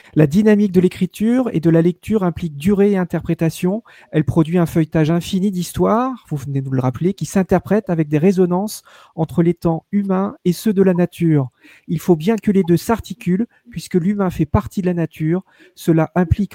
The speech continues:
au moins un lien entre le temps qu'il vit et celui que vivent les planètes. » C'est un, un ouvrage qui fait appel à plusieurs disciplines, euh, et ce qui marque un tournant dans, dans toute votre bibliographie.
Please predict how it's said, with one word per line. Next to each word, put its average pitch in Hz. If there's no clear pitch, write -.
au 208
moins 196
un 180
lien 170
entre 165
le 156
temps 208
qu'il 190
vit 190
et 170
celui 170
que -
vivent 175
les 147
planètes. » 165
C'est -
un, 214
un 190
ouvrage 208
qui -
fait 185
appel 220
à -
plusieurs 247
disciplines, 202
euh, 175
et 208
ce -
qui -
marque 247
un 202
tournant 214
dans, 170
dans 180
toute -
votre 180
bibliographie. 190